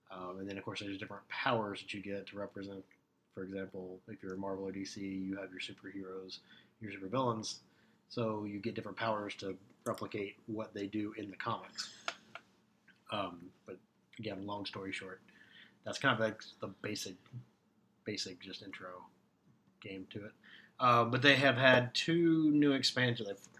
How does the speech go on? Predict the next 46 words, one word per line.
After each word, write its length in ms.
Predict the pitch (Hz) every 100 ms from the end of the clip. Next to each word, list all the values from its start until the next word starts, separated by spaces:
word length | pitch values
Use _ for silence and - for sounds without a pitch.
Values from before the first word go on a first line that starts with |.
| -
well, 160 | 113 98
actually, 340 | 104 - 92 - 110
this 180 | 104
year 120 | 98 95
I 20 |
think 140 | 98
they've 120 | 101
had 140 | 101 - - -
four 220 | 98 101 101
expansions, 680 | - 123 120 120 139 127 - _ _ _ _ _ _
which 100 | 98
are 60 | -
kind 120 | 95
of 80 | 90
fun. 180 | 95 95 - _ _ _
Uh, 260 | 110 104 95 95
but 120 | 107
the 60 |
most 240 | 113 110 -
recent 240 | 151 151
one 340 | 117 110 113 110 -
is 360 | 120 110 107 113
Avengers 360 | 110 123 127 151
Assemble, 480 | - 110 117 160 - - - _ 113
and 480 | 104 101 98 95 - _ _ _ _ 117
that's 240 | 117 113
basically, 680 | - 113 - 117 104 104 107
you 80 | 110
know, 200 | 101 98
the 80 | 98
Avengers 420 | 98 117 110 101
set 460 | - 127 107 110 - - -
has 180 | 107
come 180 | - 110
out, 220 | 101 107 - _
and 100 | 107
I'm 120 | 107
not 140 | 107 104
sure 160 | -
exactly 280 | 104 104 104 -
how 60 | 110
many 100 | 98
are 80 | 117
in 80 | 120
it, 120 | 98 101
but 160 | 101